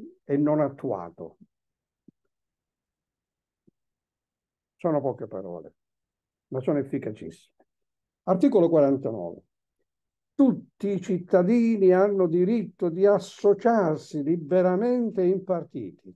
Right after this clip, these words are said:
per concorrere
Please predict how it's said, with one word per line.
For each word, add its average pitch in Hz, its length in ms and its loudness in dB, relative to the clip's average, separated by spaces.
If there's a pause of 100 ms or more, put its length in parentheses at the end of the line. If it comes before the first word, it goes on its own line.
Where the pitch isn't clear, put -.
(920)
per 214 320 2
concorrere 143 1200 2